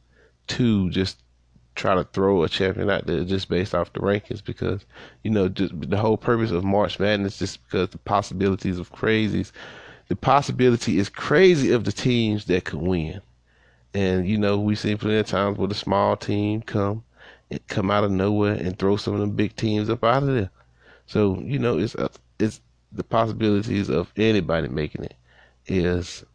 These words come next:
is great in college basketball. And that's the purpose of March Madness. And it's crazy that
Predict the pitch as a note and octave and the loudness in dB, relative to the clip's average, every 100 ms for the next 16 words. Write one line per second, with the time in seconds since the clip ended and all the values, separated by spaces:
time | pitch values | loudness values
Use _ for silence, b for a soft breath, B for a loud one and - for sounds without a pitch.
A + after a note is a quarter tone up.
0 | _ - F#2 E2 F#2+ F#2 D#2 - _ _ | _ -6 -4 -2 -2 -2 -2 -8 _ _
1 | _ _ _ - D#2+ - F2 D2+ E2 E2 | _ _ _ -6 -6 -4 -2 -2 -2 -2
2 | F2 - B1+ D2+ - G2+ B B - E2+ | -4 -6 -8 -6 -6 -10 B B -8 -4
3 | F#2 F2+ - F2+ F2 - F2+ F#2 F2+ F2+ | -2 -4 -4 -4 -4 -4 -4 -4 -6 -6
4 | F2 D#2 F2+ - E2+ E2 F2 - - G2+ | -6 -6 -8 -6 -6 -4 -6 -8 -4 -2
5 | F#2+ F2+ E2+ F2+ | -2 -4 -4 -6